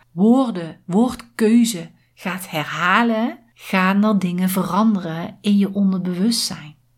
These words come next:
Bijvoorbeeld, "Ik ben goed in wat ik doe." Ik durf te wedden ook dat je dat vindt. En misschien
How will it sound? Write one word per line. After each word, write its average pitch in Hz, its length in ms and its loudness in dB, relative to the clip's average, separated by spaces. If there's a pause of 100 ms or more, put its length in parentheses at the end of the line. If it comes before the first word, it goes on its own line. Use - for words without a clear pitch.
(180)
Bijvoorbeeld, 233 1000 0 (280)
"Ik 269 220 0
ben 262 180 2
goed - 500 0
in 277 180 0
wat 285 220 2
ik 240 240 2
doe." 294 380 2 (280)
Ik 240 240 -4
durf 247 180 2
te 220 140 -8
wedden 269 320 0
ook 180 280 -6
dat 311 200 0
je 311 100 -2
dat 233 240 0
vindt. - 640 -4 (260)
En 233 160 4
misschien 302 720 0